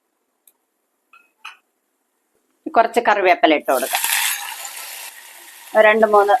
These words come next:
വറ്റൽ മുളക് കൂടെ ഇട്ട് കൊടുക്കാം. കടുവെല്ലാം വറുത്തെടുത്തിട്ടുണ്ട്. ഇനി നമുക്ക് ആ ചട്ടിനിയിലേക്ക് ഒഴിച്ചു കൊടുക്കാം. ഇനി നമുക്ക് ഇതായത് ചട്ടിനിയിലേക്ക് ഒഴിച്ചു കൊടുക്കാം.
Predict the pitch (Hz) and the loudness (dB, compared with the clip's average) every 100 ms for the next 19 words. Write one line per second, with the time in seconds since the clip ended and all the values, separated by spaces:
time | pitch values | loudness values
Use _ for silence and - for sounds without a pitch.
0 | 202 208 226 196 170 170 156 156 147 151 | 2 2 2 4 4 4 4 2 2 -4
1 | 135 - - - - - - - - - | -4 -6 -12 -16 -20 -20 -20 -20 -16 -16
2 | - - - - - - _ _ _ _ | -16 -20 -20 -20 -20 -20 _ _ _ _
3 | _ _ _ _ _ _ _ _ _ _ | _ _ _ _ _ _ _ _ _ _
4 | _ _ _ _ _ _ _ 214 202 175 | _ _ _ _ _ _ _ 4 6 6
5 | 170 165 170 - 156 - - 160 156 254 | 6 4 2 2 2 0 2 4 4 2
6 | 196 190 180 180 175 208 196 180 185 165 | 0 2 4 2 0 0 2 2 2 2
7 | 185 160 151 151 151 156 139 - 113 107 | 2 2 4 2 2 2 2 -6 -12 -12
8 | - _ _ _ _ _ _ _ _ _ | -20 _ _ _ _ _ _ _ _ _
9 | _ - 233 185 175 175 - _ - 180 | _ -8 -2 0 2 0 -2 _ 0 4
10 | 175 170 - 185 156 165 151 147 147 131 | 4 2 2 0 2 2 4 2 0 -2
11 | 135 - 110 - - | -4 -6 -10 -10 -20